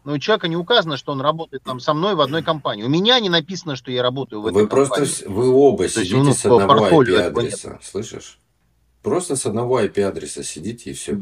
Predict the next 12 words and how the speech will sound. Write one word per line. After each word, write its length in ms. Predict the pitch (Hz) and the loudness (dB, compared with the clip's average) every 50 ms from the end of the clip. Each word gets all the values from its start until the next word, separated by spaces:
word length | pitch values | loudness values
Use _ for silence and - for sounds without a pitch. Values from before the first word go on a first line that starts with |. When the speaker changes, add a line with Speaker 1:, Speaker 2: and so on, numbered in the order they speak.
| - | -4
Speaker 1:
Да, 360 | - 101 92 104 104 117 139 151 | -2 2 4 6 8 8 8 8
Speaker 2:
Подразумевается, 0 | |
Speaker 1:
либо 260 | 139 139 135 - 156 | 8 6 6 6 6
Speaker 2:
что 20 | |
Speaker 1:
это, 140 | 160 - 180 | 4 4 2
Speaker 2:
вы 180 | - 95 117 127 | 0 0 0 0
Speaker 1:
либо 280 | 131 131 135 135 151 156 | 0 0 0 4 4 4
это 200 | 170 170 - 175 | 4 4 2 -2
геолокация. 1000 | 156 165 175 175 175 185 196 185 - 156 135 127 123 - - 127 113 107 - - _ _ _ _ _ _ _ _ _ _ _ _ - | -2 0 0 2 2 2 0 0 0 -2 -2 -2 -4 -6 -12 -16 -16 -16 -16 -20 _ _ _ _ _ _ _ _ _ _ _ _ -16
Speaker 2:
Не 500 | - 240 233 202 139 120 113 110 107 98 - | -10 -6 -4 -2 0 0 0 2 0 0 -2
геолокация. 840 | 78 80 73 69 67 67 67 65 - - - 65 - - - 135 | -2 -4 -4 -4 -4 -6 -8 -8 -8 -10 -10 -10 -10 -10 -6 -4
Ну, 240 | 190 233 208 143 - | -2 -2 -2 -2 -4